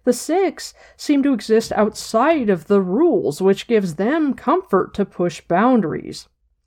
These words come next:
Easily as problematic as the majority of the Six not being Ajah head approved is the fact that they have two blues and no yellows.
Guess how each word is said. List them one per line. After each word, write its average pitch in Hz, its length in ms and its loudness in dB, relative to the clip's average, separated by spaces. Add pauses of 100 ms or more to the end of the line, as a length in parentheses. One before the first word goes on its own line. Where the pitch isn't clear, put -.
(600)
Easily 220 600 4
as 165 120 0
problematic 165 760 0
as 170 200 0
the 180 100 0
majority 180 500 0
of 175 120 -4
the 170 100 -6
Six - 420 -4
not 185 400 0
being 202 280 2
Ajah 180 420 0
head 160 180 -4
approved 320 500 0
is 190 180 0
the 208 60 0
fact 180 280 -2
that 175 120 -4
they 180 120 -2
have 175 160 -4
two 285 320 0
blues 254 560 -2
and 185 200 0
no 165 200 0
yellows. 202 760 -2